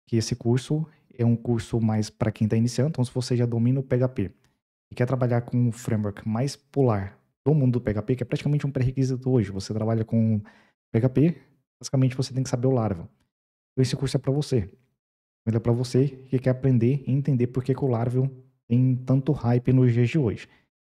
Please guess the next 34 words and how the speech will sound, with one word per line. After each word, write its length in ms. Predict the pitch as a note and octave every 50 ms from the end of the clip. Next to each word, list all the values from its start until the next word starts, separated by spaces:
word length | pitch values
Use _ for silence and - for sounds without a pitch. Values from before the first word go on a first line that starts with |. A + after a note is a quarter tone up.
| _ _ _ -
E 60 | A2
que 40 | A#2+
ele 100 | A#2 G#2+
realmente 360 | A#2+ B2+ B2+ B2 B2 - -
justifica 540 | A#2+ B2 B2 - C#3 - - A#2+ - - B2+
esse 140 | - -
hype, 340 | - - B2+ A#2 F#2 - - _
porque 200 | _ - - A2+
ele 80 | G#2+ G#2+
é 20 |
realmente 340 | G#2+ A#2 A#2 A2+ A2+ A2+ -
um 60 | -
framework, 460 | - - A#2 A2+ A2+ A#2 A#2+ B2 - - _ _ _ _ _ _ _ _ _ _ _ _ A2 - -
na 120 | D3 D3
minha 120 | D#3 E3 E3
opinião, 400 | E3 E3+ D#3+ C3 C3+ E3 F#3 - - -
o 80 | C#3
melhor 300 | C3+ B2+ B2+ B2 C3+ D3+
framework 540 | - - - B2+ B2 B2+ C3+ C#3 C3 - - _ _ _ _ _ _ _ _ _ _ _ _ _ _
do 100 | - C3
mundo 200 | C#3+ C3+ C3 B2+
do 120 | B2 C#3 C3
P 100 | C3 C3+
H 120 | C#3 D#3
P 320 | - - C3+ E3 F3 - _ _ _ _ _ _ _ _ _
e 100 | E3+ F3
talvez 540 | F3 - - E3+ D#3 C#3 D3 D3+ D3+ D3+ C#3+
aí 200 | C#3+ C3+ C3+ C#3
até 200 | C#3+ C#3 - C#3
o 40 | C3+
melhor 280 | C#3 C3+ B2+ C3 C3+ C3
framework 520 | - - - B2 A#2+ C3 C#3+ C#3+ - -
que 540 | - _ _ _ _ _ _ _ _ _ F3
existe. 460 | D#3+ B2+ A2 F#2+ F2+ - - -